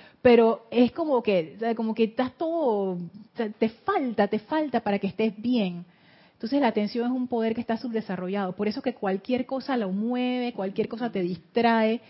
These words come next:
Porque si nuestra atención estuviera desarrollada y fuera un poder que nosotros controláramos, si yo digo, "Yo voy a poner mi atención en esa jarra",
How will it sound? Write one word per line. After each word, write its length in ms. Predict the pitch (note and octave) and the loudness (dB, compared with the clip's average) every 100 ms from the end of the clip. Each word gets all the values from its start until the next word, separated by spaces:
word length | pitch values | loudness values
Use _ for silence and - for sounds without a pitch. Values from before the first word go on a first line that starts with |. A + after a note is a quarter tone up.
| - - - _ | -20 -20 -20 _
Porque 220 | - A3 A3+ | -2 0 0
si 140 | A#3 | 0
nuestra 220 | A3 A3 | 2 2
atención 360 | G#3 G#3 A3+ C4 | 2 -2 -4 -6
estuviera 400 | F4 A#3 A3 C4 | -6 -2 0 0
desarrollada 840 | B3+ - F#3+ F3+ F#3+ G#3+ F3 F3+ G3+ _ _ F#3+ | 0 -2 -4 -2 -2 0 0 -2 -6 _ _ -10
y 60 | |
fuera 180 | - G3+ | -4 -2
un 80 | B3 | -2
poder 300 | B3 A#3 A#3+ | -2 0 0
que 100 | B3+ | -2
nosotros 300 | G3 G3 A#3+ | -4 -8 -10
controláramos, 880 | G3+ F#3 F3 F3 G3 F#3+ F#3 G#3 G#3+ _ - _ _ _ | -8 -8 -6 -4 -2 -2 -4 -8 -12 _ -20 _ _ _
si 240 | - G3+ | -6 -4
yo 180 | F#3+ A#3+ | 0 0
digo, 460 | C4+ C4 F3+ F3 - | 0 -2 -2 -6 -8
"Yo 200 | F3+ G#3 | -8 -4
voy 160 | A3 B3 | -2 -2
a 60 | C4 | -2
poner 420 | G#3 G3 G#3 A#3 | -4 -2 -2 -2
mi 120 | A3+ | -2
atención 720 | A3 G3 F#3 - G3+ G#3 A#3 B3+ _ _ _ _ - | -4 -4 -8 -8 -6 -6 -8 -12 _ _ _ _ 0
en 240 | G#3 G3+ G3 | 2 2 4
esa 320 | A#3 A#3+ B3 | 2 4 0
jarra", 540 | G#3+ B3 F#3+ E3+ E3 | 0 0 0 -2 -4